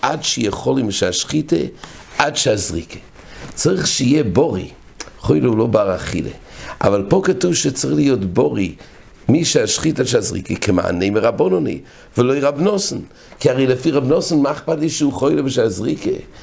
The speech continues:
צריך שיהיה שחית אלא איכלוב. אז מספיק שיהיה בריא בשעה שחיתה, אבל בזמן הזריקה לא אכפת לי,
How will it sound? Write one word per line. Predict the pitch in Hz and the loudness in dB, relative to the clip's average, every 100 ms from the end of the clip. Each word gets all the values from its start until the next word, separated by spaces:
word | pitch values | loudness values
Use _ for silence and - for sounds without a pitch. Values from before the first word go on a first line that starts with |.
| - - | -18 -4
צריך | - 165 | 0 2
שיהיה | - 165 127 | 0 2 2
שחית | 107 - - 185 226 147 | 2 -2 -2 -2 0 2
אלא | 123 104 101 | 2 2 0
איכלוב. | 90 - 65 - - - - - - | -2 -4 -10 -10 -14 -18 -18 -18 -2
אז | 104 92 | 0 4
מספיק | 98 104 - 190 185 | 4 4 2 0 2
שיהיה | - 139 | 2 2
בריא | 107 110 113 147 | 4 2 2 2
בשעה | 117 110 95 | 2 0 0
שחיתה, | - - - - - - - | -2 -2 -2 -4 -6 -8 0
אבל | 110 120 | 0 2
בזמן | 117 90 107 131 165 | 0 0 0 2 2
הזריקה | 170 117 139 185 160 | 0 0 -2 0 0
לא | 147 | 0
אכפת | 147 - 175 214 - | 0 -4 -4 -4 -8
לי, | - | -8